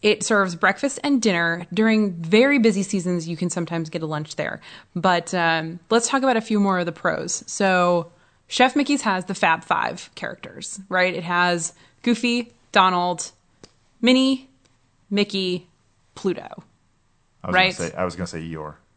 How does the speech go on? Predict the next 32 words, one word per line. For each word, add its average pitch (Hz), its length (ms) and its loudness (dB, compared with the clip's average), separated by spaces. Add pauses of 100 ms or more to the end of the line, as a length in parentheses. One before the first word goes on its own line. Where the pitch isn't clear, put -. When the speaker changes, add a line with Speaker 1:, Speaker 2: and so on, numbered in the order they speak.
(140)
Speaker 2:
I 85 40 -10
got 80 160 -16
confused. 78 420 -12
Speaker 1:
No, 175 220 2
Eeyore 185 220 -4
is 190 100 -6
not 180 140 2
a 175 40 -2
Fab 170 240 -6
Five. - 260 -8 (180)
Speaker 2:
No. 175 60 -6
Speaker 1:
He 214 140 6
is, 254 140 6
he 226 60 4
Speaker 2:
should 302 100 8
Speaker 1:
is 349 160 8
in 285 80 6
Speaker 2:
be. 254 60 8
Speaker 1:
your 240 160 10
world, 160 360 0
right? - 160 -2
Speaker 2:
He 170 40 -6
is, 170 60 -6
Speaker 1:
Exactly. 190 420 -2
Speaker 2:
he's - 80 -6
underrated. 80 640 -10
Speaker 1:
So, - 180 4 (440)
<laughs> - 420 -4
and 285 160 6
he 277 160 6
knows 180 340 4
it. - 220 -4